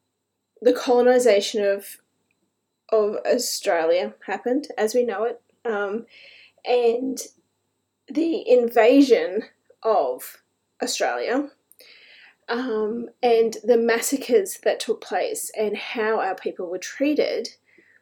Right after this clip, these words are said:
they weren't listened to, right? And so that has then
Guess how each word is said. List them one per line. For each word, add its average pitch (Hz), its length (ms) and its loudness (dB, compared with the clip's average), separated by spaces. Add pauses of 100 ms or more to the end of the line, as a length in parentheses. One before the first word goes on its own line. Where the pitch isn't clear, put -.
(760)
they 285 240 4
weren't 233 340 6
listened 220 400 4
to, 151 300 -2 (1160)
right? 240 440 2 (840)
And 220 240 0
so 208 640 4 (640)
that 240 360 4
has 285 280 0
then 208 320 6